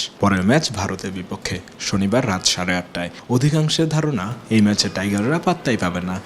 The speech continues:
তবে নাজমুল হোসেন শান্তর ভাবনায় জয়। সুপার এইটের প্রথম ম্যাচ শেষে প্রেস কনফারেন্সে শান্ত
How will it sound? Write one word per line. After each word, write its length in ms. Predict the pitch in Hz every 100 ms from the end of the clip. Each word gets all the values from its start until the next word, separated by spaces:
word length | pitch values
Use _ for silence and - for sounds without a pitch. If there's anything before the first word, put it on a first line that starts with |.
| -
তবে 200 | 131 139 156
নাজমুল 380 | 120 95 107 95
হোসেন 240 | - 101
শান্তর 420 | - 92 90 98
ভাবনায় 460 | 90 90 92 123 170
জয়। 300 | 120 90 90 101 - -
সুপার 320 | - 104 98 95
এইটের 240 | 90 95
প্রথম 340 | 90 92 - 95
ম্যাচ 180 | 95 87
শেষে 320 | - 107 170
প্রেস 280 | 165 127 131 -
কনফারেন্সে 600 | 147 143 156 156 156 165
শান্ত 340 | 160 98 92